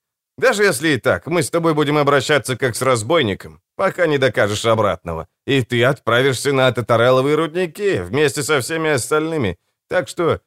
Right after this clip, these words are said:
если ты вправду коготь, лучше скажи об этом прежде, чем мы покинем Геноборис».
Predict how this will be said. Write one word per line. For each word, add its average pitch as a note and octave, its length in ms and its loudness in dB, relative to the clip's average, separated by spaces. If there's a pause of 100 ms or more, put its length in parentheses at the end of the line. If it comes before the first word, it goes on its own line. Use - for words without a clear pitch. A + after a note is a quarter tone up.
(120)
если B2 360 -2
ты G2+ 160 -4
вправду A2 480 2
коготь, B2+ 460 -2
лучше G#3 440 0
скажи G#3 380 0
об F#3 160 2
этом C#3 320 2
прежде, C3+ 560 0
чем D3 220 -2
мы B2+ 180 0
покинем A2 560 0
Геноборис». F#2+ 720 -2